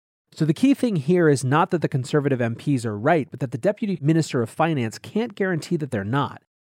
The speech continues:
And this is the problem with broad-based financial dragnets that are being carried out by civilian authorities. Analyst Will Clemente wrote, "Even if you disagree with truckers, be objective.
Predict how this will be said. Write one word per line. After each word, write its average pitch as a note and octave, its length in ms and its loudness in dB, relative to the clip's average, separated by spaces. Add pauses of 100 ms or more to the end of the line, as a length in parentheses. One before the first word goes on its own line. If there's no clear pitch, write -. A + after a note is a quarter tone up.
And B2+ 160 -6
this F#3 160 0
is G3+ 80 -6
the G3+ 80 -2
problem D3 420 -2
with C#3+ 220 -8
broad-based A#2+ 560 -4
financial G#2+ 420 -4
dragnets C3 540 -2
that A#2 140 -6
are A#2 40 -4
being A#2+ 280 -6
carried G#2+ 320 -6
out C#3 300 0 (100)
by C3 100 0
civilian F#2 480 -6
authorities. A#2 720 -4 (580)
Analyst D#3+ 360 0
Will C#3 140 4
Clemente B2+ 460 -2
wrote, A#2 320 -2
"Even G#3+ 260 -4
if A#3 100 -4
you G3+ 60 -6
disagree C#3+ 400 0
with B2+ 140 0
truckers, B2+ 360 -2
be D3 140 -2
objective. - 720 -2